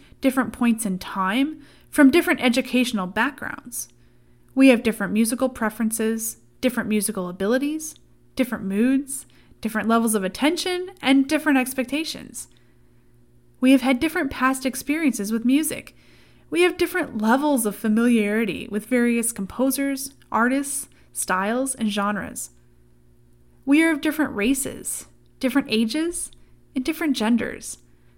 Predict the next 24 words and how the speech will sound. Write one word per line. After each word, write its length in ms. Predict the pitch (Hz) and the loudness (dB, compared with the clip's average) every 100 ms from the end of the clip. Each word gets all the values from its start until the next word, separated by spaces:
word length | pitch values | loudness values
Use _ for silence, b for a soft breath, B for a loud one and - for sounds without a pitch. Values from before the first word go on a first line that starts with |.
| b b b 277 | b b b -2
We 120 | 311 | 0
speak 540 | - - 294 311 311 | 2 2 4 2 2
different 300 | - 247 233 | -6 -4 -4
languages. 720 | 214 262 220 - - - - - b b b b | 0 0 -2 -6 -12 -12 -14 -14 b b b b
We're 120 | 294 339 | -2 0
from 220 | 381 311 | 0 0
different 300 | 302 320 233 | 0 -2 -4
parts 360 | - 269 294 | 0 0 0
of 100 | 269 | -2
the 80 | 233 | -2
world, 480 | 185 196 220 123 - B B - | -2 0 -2 -4 -10 B B 0
and 180 | 247 | 6
we 120 | 269 294 | 6 6
hold 340 | 277 302 240 | 2 0 2
dear 320 | 220 226 196 | 2 2 2
different 460 | 175 240 240 285 - | 0 -2 2 0 -2
religious 640 | 208 220 220 269 262 - | -4 -2 0 -2 -4 -10
and 140 | 220 208 | -8 -8
cultural 500 | - 269 254 208 185 | -2 -2 -2 -6 -4
values. 640 | 180 185 185 - - - - _ _ _ _ _ _ _ _ _ | -4 -4 -8 -14 -14 -16 -18 _ _ _ _ _ _ _ _ _
We 240 | 240 294 320 | 4 6 6
have 540 | 240 226 208 208 - | 4 2 2 -2 -8
diverse 600 | 190 196 190 233 240 240 | -4 -4 0 2 2 -2
perspectives. 920 | - 226 208 - - - 180 185 - | -8 -6 -4 -2 -4 -4 -12 -10 -12